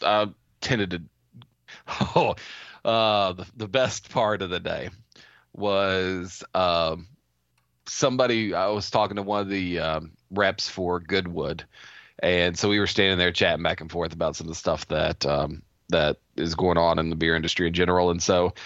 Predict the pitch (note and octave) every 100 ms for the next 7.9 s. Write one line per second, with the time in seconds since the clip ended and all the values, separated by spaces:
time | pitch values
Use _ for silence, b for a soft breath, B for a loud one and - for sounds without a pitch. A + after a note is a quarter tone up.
0 | B B - - - A#2+ F#2 - A2 A2
1 | G2+ - G2+ F#2+ F#2+ F2+ E2+ - B B
2 | B - F2 F2 F#2 F2 F2 - G2+ F#2
3 | F2+ - F2+ G#2+ C3 F#3 D#3+ A#2+ A2+ G2+
4 | G#2+ F#2+ E2+ F2 F2+ F2 F#2+ F2+ F2+ F#2
5 | F2+ F2 E2+ - F#2+ F2 F2+ E2+ E2 F2+
6 | F2 - E2 F2 D#2 D2 E2 D#2+ - E2+
7 | E2+ F#2 C3 G2+ F#2 G2 F2+ F2+ F#2